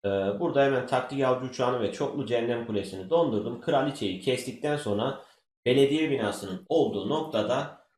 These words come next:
e, Varda'nın özelliğini kullandım. Belediye binasından hızlı bir şekilde kurtulduk. Merkeze kraliçe güzel bir şekilde girdi. Kraliçe merkezi temizlerken kral sol taraftan dış tarafı rahat bir şekilde temizledi.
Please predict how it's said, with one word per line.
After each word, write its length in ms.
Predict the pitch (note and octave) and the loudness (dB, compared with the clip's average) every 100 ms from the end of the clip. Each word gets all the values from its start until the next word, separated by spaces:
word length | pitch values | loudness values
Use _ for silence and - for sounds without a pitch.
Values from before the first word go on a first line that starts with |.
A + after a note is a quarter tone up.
| _ F#2+ | _ -6
e, 60 | F#2+ F#2 F#2 F2+ F2+ A#2 | -2 -2 -2 -4 -2 4
Varda'nın 580 | D#3 A#2 G2 A2 A2 - | 4 4 0 -2 -4 0
özelliğini 680 | C#3+ A2+ A2 G2 F#2+ F2 F2+ | 2 2 0 0 -2 -6 -6
kullandım. 560 | F3+ B2+ F#2 B2 C3+ | -4 -2 -2 -2 -4
Belediye 460 | A#2+ A#2+ A#2+ B2+ A2 | -4 -2 -2 -2 -2
binasından 500 | G#2 G2 G2 F2+ F2 | -2 -4 -4 -6 -4
hızlı 340 | A#2+ C3+ C3+ | -2 -2 -4
bir 60 | G#2+ | -6
şekilde 480 | G#2 F#2 F2+ E2+ - | -6 -6 -6 -8 -4
kurtulduk. 640 | F3 F3 C#3 D3+ D#3 - _ - - _ _ | -4 -2 -4 -4 -10 -14 _ -14 -14 _ _
Merkeze 680 | E3+ F#3 - C3 D3 D3+ - | 0 0 0 -2 -2 -6 -6
kraliçe 520 | C3 B2+ D3 D3 C#3 | 0 2 2 2 0
güzel 420 | C3+ A2+ C3+ C3 | 0 0 2 2
bir 60 | A2+ | 0
şekilde 460 | G#2+ F#2 F#2+ F2 F2+ | -2 -4 -4 -4 -4
girdi. 640 | C3 E3+ C3+ C#3+ D3+ - - _ _ - | 2 2 4 0 -2 -8 -20 _ _ 0
Kraliçe 400 | E3 E3+ E3+ D3+ | 2 2 0 0
merkezi 540 | A2+ B2 D3 C#3 C#3 | 2 2 0 -2 -2
temizlerken 720 | C3+ B2+ B2 D3 C#3+ C#3 C3+ | 0 0 0 -2 0 -2 -2
kral 400 | - C3 C3+ C3+ | 2 4 4 0
sol 300 | - C#3+ C#3 | -4 0 0
taraftan 540 | - G2+ G2 A#2 A2+ G#2+ | 0 -2 -2 -2 -2 -2
dış 180 | A2+ - | -4 -2
tarafı 500 | G#2+ G2+ A#2+ A#2+ F#2+ | 0 0 0 -2 2
rahat 300 | A2 B2 F2 | 2 2 -4
bir 60 | |
şekilde 460 | G2+ F2 F2 E2 - | -6 -6 -6 -8 -2
temizledi. 720 | C#3 C#3+ B2+ B2 C3 D3 | -2 0 4 4 4 0